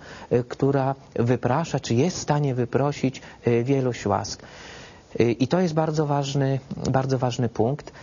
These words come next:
Y, on się troszeczkę pokrywa z tam, co żeśmy, z tym, co żeśmy mówili, godność człowieka cierpiącego i umierającego wśród bliskich, y, w atmosferze modlitwy. Niestety,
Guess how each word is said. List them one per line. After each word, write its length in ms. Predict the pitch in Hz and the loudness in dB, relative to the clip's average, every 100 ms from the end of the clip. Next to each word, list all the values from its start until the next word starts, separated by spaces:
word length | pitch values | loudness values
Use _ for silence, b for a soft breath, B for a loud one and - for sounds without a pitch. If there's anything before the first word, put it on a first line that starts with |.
| B | B
Y, 220 | - - - | -2 -2 0
on 180 | - 175 | 0 2
się 140 | 165 | 0
troszeczkę 380 | 156 147 156 - | 0 0 0 0
pokrywa 380 | 151 135 147 139 | -2 0 0 0
z 60 | - | 0
tam, 180 | 143 | 0
co 100 | 139 | 0
żeśmy, 380 | 131 127 127 123 - | -2 -2 -2 -2 -4
z 100 | - | -2
tym, 140 | 143 | 0
co 120 | 143 | 0
żeśmy 220 | 127 - | -2 -2
mówili, 320 | 120 120 120 110 | -2 0 0 2
godność 380 | 139 151 135 | 2 2 -4
człowieka 360 | - 123 127 123 | -2 -2 0 -2
cierpiącego 760 | - 165 - 131 - 123 120 117 B - | 0 0 0 -4 0 0 2 0 B 0
i 120 | 123 | 0
umierającego 840 | 117 113 104 104 104 104 104 - | 2 0 0 0 -2 -2 -2 -2
wśród 260 | - - 104 | -2 -4 0
bliskich, 480 | 117 160 - 143 B B - | 0 0 -2 -4 B B 0
y, 140 | 98 | 2
w 60 | 120 | 2
atmosferze 560 | 120 123 - 117 117 | -2 -2 0 0 0
modlitwy. 540 | 113 110 110 107 - - B B - | -2 -2 -2 -4 -2 -2 B B 0
Niestety, 840 | 135 131 - - 143 - 143 | 2 2 0 0 0 0 0